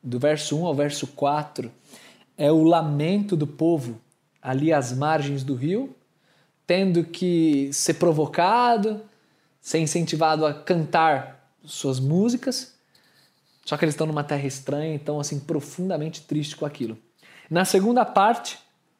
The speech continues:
versos cinco e seis, é uma declaração de profundo amor a Jerusalém e tudo que Jerusalém representa, a terra deles, a pátria e o Deus que ali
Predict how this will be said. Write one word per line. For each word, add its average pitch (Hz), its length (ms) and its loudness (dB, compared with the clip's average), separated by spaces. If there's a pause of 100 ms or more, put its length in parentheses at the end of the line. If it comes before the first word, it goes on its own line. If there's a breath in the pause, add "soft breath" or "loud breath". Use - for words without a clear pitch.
(320)
versos 160 400 0
cinco 190 260 -2
e 160 40 -4
seis, - 560 -2 (280 soft breath)
é 147 40 -4
uma 175 140 0
declaração 175 800 0
de 170 100 -4
profundo 214 540 -2
amor 180 400 4
a 165 80 0
Jerusalém 156 680 0
e - 20 -6
tudo 180 180 -4
que 165 120 -6
Jerusalém 151 400 0
representa, 135 640 -6
a 117 100 -20 (100)
terra 139 260 -4
deles, 131 440 -2
a 113 60 -10
pátria 170 640 -4 (400 loud breath)
e 147 140 2
o 147 60 4
Deus 156 420 2
que - 100 -10
ali 135 460 -2